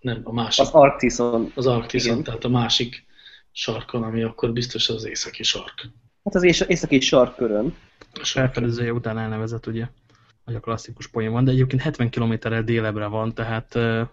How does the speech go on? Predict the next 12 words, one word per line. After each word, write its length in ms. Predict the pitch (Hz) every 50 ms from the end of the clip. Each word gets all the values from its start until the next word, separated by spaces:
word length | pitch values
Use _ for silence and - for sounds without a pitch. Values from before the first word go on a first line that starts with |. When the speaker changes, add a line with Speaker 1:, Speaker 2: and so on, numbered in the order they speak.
| _ _
Speaker 3:
na. 300 | - 113 107 104 101 101 - _ _ _ _ _ _ -
Speaker 2:
Az 120 | - 190
már 120 | 311 302
majdnem 260 | 202 202 151 139 127 117
Tamás 440 | - 120 117 113 107 107 - -
mellett 300 | - 110 107 110 113 110
van, 120 | - 117 113
hogyha 240 | 120 120 117 - 131
úgy 220 | 127 127 127 123 117
nézzük. 360 | 120 127 127 117 113 123 127
Speaker 1:
És 160 | - - - -
hogy, 260 | 139 135 135 -